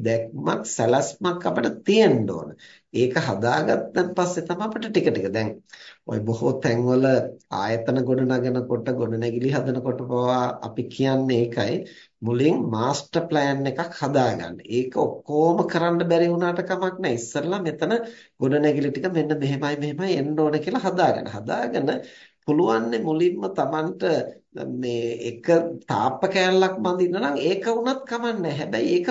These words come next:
පස්සේ කඩන්න නැති වෙන්න නම් අර සමස්තයේ එක කොටසක් බවට පත් වෙන්න නම් සමස්තය පිළිබඳ අදහස තියාගෙන ඕන ඒක කරන්න. එහෙම සැලැස්මක් නැති වෙනකොට තමයි මෙතන එකක් හදනවා, අතන එකක් හදනවා,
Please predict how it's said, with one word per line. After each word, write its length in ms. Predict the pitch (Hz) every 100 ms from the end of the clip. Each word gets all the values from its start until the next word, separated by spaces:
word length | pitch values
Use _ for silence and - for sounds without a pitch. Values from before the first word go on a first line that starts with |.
| 247
පස්සේ 440 | 147 135 - -
කඩන්න 380 | 254 240 240 226 151
නැති 300 | 135 - 247
වෙන්න 220 | 311 269
නම් 380 | 151 113 127 - - - _
අර 140 | - 165
සමස්තයේ 920 | 165 135 143 190 - _ 240 247 254
එක 120 | 160 220 -
කොටසක් 480 | 160 170 - 220 220
බවට 340 | 240 117 - -
පත් 340 | 131 - -
වෙන්න 220 | 311 269
නම් 200 | 165 -
සමස්තය 600 | - 143 175 - - 120 117
පිළිබඳ 360 | - - - -
අදහස 460 | 139 - 196 240 285 -
තියාගෙන 640 | 160 175 135 147 147 151
ඕන 160 | 151 160
ඒක 220 | - -
කරන්න. 300 | - 165 113 - - - _
එහෙම 340 | 147 123 220
සැලැස්මක් 640 | 269 - 240 - 180 220 -
නැති 320 | 123 127 247
වෙනකොට 340 | 330 202 147 -
තමයි 220 | 131 165
මෙතන 300 | 202 147 156 139
එකක් 160 | 127 123 -
හදනවා, 440 | 123 110 117 135
අතන 240 | 160 - 143
එකක් 160 | 131 123 123
හදනවා, 380 | 113 120 127